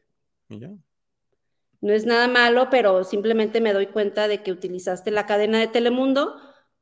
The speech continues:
Speaker 2: para hacerte, este, pues, una imagen que yo pensé que realmente eras, porque sí me la creí, pero realmente me di cuenta que, que, pues, no. Entonces, pues, te agradezco que quieras venir a que te conecte a mi canal, pero...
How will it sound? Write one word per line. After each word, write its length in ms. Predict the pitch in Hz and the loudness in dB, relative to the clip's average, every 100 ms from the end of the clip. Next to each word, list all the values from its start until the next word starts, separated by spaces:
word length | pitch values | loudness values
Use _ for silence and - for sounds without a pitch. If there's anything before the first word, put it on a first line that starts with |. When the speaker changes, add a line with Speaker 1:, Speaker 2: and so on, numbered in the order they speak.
| _ _ | _ _
Speaker 2:
para 480 | 214 208 202 190 | 4 4 4 2
hacerte, 760 | 185 - 220 220 - 247 240 214 | 0 0 -2 -2 0 2 4 2
este, 480 | 214 - 208 196 190 | -2 -2 0 0 -2
pues, 300 | 185 185 214 | -4 -4 -2
una 140 | 226 | 0
imagen 480 | 262 269 269 302 381 - _ _ _ _ _ _ | 2 0 0 -4 -6 -10 _ _ _ _ _ _
que 140 | 226 | 2
yo 140 | 226 240 | 4 4
pensé 300 | 269 269 277 | 2 2 2
que 100 | 285 | 4
realmente 500 | 269 269 269 269 269 | 2 2 0 2 4
eras, 240 | 269 311 | 2 -2
porque 240 | - 220 226 | -6 -8 -8
sí 160 | 226 | -4
me 120 | 240 | 0
la 160 | 262 247 | 0 0
creí, 400 | 226 208 220 277 | 0 0 -2 -4
pero 240 | 247 190 | -4 -4
realmente 360 | 196 202 220 226 | -2 -2 -2 -2
me 140 | 226 | -4
di 120 | 214 220 | -4 -4
cuenta 360 | 214 214 220 | -4 -2 -4
que, 300 | 214 196 180 | -2 -2 -4
que, 80 | 190 | -10
pues, 220 | 185 185 | -12 -10
no. 120 | 214 247 | -6 -4
Entonces, 360 | 220 - 220 - | -6 -12 -16 -18
pues, 360 | - - - | -20 -20 -6
te 80 | 202 | 0
agradezco 480 | 202 214 220 226 285 | 2 4 2 2 -4
que 140 | 254 | -8
quieras 240 | 262 262 262 | 0 0 2
venir 260 | 254 247 | 0 0
a 80 | 247 | -2
que 100 | 247 262 | -2 -10
te 120 | 220 | -8
conecte 460 | 220 220 226 254 | -2 -2 -2 -4
a 40 | 247 | -4
mi 120 | 233 | -4
canal, 380 | 226 214 214 220 | -4 -2 -4 -4
pero... 400 | 226 196 180 | -2 -2 -4